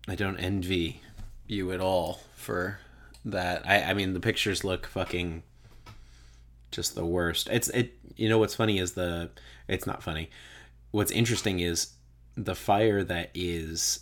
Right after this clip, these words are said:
um, close to you doesn't look like a tenth as bad as the campfire up north.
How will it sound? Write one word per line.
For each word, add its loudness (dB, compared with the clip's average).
um, -4
close 6
to -4
you -6
doesn't 6
look -2
like -4
a 4
tenth 4
as 2
bad 8
as -2
the -6
campfire 2
up 0
north. 2